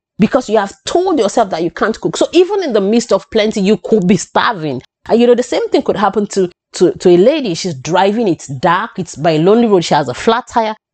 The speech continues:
But because she has told herself that she cannot, she can't change the tire. So rather than change the tire and get out of that place in ten, twenty minutes, she's there flagging, you know, God knows who down and putting her whole life at risk. And this happens to people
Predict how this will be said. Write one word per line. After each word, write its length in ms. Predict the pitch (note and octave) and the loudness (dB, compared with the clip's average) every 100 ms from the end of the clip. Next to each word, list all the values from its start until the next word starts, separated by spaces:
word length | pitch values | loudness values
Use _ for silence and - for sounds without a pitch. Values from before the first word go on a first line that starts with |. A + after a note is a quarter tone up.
| - | -4
But 80 | G#3 | -4
because 240 | - D4+ | -4 0
she 80 | A#3+ | 0
has 140 | A3 | 0
told 260 | C4 C4 - | 0 0 0
herself 320 | F3+ - G#3 F3 | -4 0 -2 0
that 120 | D3+ | -4
she 200 | - A#3+ | -2 -2
cannot, 580 | - B3 B3 D4+ D4 - _ _ | -2 0 0 0 -4 -12 _ _
she 140 | A#3+ | -4
can't 440 | - - C#4+ C4+ - | -2 -2 0 -2 -2
change 280 | - G#3 D#3 | 0 0 -2
the 80 | |
tire. 240 | - E3 D3 | -4 -4 0
So 100 | A3 | 0
rather 160 | E4+ B4+ G#4 | 0 0 -2
than 140 | A3+ | -4
change 260 | - C#4 A3 | -4 -2 -2
the 60 | |
tire 180 | - G#3 | -2 0
and 100 | F3 | 0
get 140 | F#3 F#3 | 0 0
out 120 | F3+ | -2
of 120 | D#3+ | 0
that 140 | E3 | -2
place 200 | F3+ E3 | -2 -4
in 140 | D3 D3 _ - | -6 -10 _ -4
ten, 220 | G3+ G3 | -2 0
twenty 300 | F#3+ F3 F#3+ | 0 0 2
minutes, 280 | E3+ D#3 - | 2 2 0
she's 220 | G#3 - | 0 0
there 380 | D#3 G#3 G#3+ A3+ | 0 2 2 0
flagging, 840 | - - - A3+ A#3+ F#3 G#3+ G#3+ - _ | -4 -18 -4 0 0 0 0 -2 -6 _
you 120 | G3+ A#3 | 2 4
know, 180 | F#3 E3+ E3+ D3 | 4 0 -2 2
God 220 | A#3 G#3 | 2 2
knows 200 | G3+ G3 | 0 0
who 280 | A3+ G#3 D#3+ | 0 0 2
down 460 | F#3+ F#3+ G3 F#3+ | 2 0 0 0
and 160 | D#3+ E3 - | -2 -4 -2
putting 280 | G4 - E4+ | 0 2 0
her 100 | B3 | 2
whole 220 | A3+ A3+ | 2 2
life 220 | G#3 G3+ | 2 -2
at 160 | D3+ E3 | -4 -2
risk. 340 | G3+ - - - | -2 -2 -2 -2
And 200 | C4+ G#3+ | -2 -4
this 220 | A#3+ F4 - | 0 0 0
happens 300 | D4 C#4+ A#3 | 0 0 0
to 60 | |
people 240 | A#3+ A#3+ | -2 0